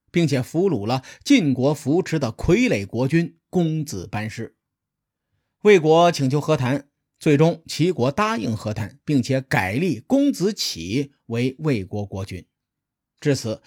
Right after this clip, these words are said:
赵鞅的突破计划彻底落空。列位可以发现，晋国当中对吴国上心的只有赵氏家族，并不是赵氏与吴国关系亲密，而是赵氏与齐国接壤。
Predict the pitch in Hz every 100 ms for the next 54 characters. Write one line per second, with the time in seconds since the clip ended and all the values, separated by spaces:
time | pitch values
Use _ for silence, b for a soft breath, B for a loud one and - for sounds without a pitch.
0 | b b - 180 104 131 151 127 107 -
1 | 202 196 - 101 113 98 98 - - -
2 | 247 202 92 90 78 98 69 - 80 _
3 | _ _ _ _ _ _ _ - 175 156
4 | 143 143 147 127 139 135 117 - _ _
5 | _ _ - 311 285 151 143 160 165 160
6 | 170 170 - 180 123 110 135 233 339 226
7 | 135 147 - 139 113 151 151 120 - -
8 | 135 92 101 208 170 92 - 92 110 80
9 | - 76 _ _ _ _ - 196 101 98
10 | 117 101 - 113 95 - 135 98 95 92
11 | 139 143 113 127 143 101 95 151 165 -
12 | _ _ _ 139 165 139 123 254 247 117
13 | 120 147 107 104 - - 160 220 302 -
14 | 139 165 185 151 - -